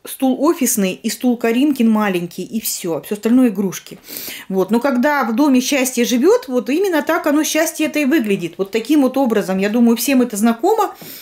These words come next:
у кого есть маленькие дети. <laughs> Именно таким образом выглядит счастье. Так, что ещё? Вот тут у нас такая в комнате стоечка стоит посреди комнаты. Сейчас отойду, отойду подальше, попробую её снять. Нет, так видно плохо,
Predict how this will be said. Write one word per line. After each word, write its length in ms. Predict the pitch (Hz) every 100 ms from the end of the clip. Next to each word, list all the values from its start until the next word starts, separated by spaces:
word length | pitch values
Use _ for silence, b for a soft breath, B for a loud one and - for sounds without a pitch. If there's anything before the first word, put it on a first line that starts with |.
| B B B
у 80 | 254
кого 260 | 339 302
есть 200 | 330 330
маленькие 600 | 311 311 285 269 - 285
дети. 500 | - 226 247 - 202 - B 571 508 330
<laughs> 380 | 285 294 254 277 B B B B B
Именно 340 | 277 311 262 240
таким 320 | 247 254 247
образом 400 | 302 262 233 220
выглядит 400 | 233 226 214 214
счастье. 520 | - 190 180 - 151 - B B B B -
Так, 280 | 254 190 -
что 200 | - 320
ещё? 500 | 370 359 - 220 151
Вот 180 | 190 -
тут 180 | 381
у 20 | 302
нас 180 | 330
такая 360 | 330 294 302 294
в 60 | 285
комнате 420 | 302 285 277 285
стоечка 720 | - - 403 381 - - 202
стоит 440 | - 220 208 196
посреди 360 | - 185 240 262
комнаты. 440 | 302 240 190 170
Сейчас 140 | 196 233
отойду, 280 | 277 294 381 - 165 -
отойду 320 | 220 262 262
подальше, 420 | 269 262 415 -
попробую 440 | 226 226 311 254 254
её 120 | 247
снять. 340 | 254 226 196 156 B B B B -
Нет, 220 | 214 165
так 180 | 226 220
видно 280 | 214 208 220
плохо, 480 | 254 403 214 160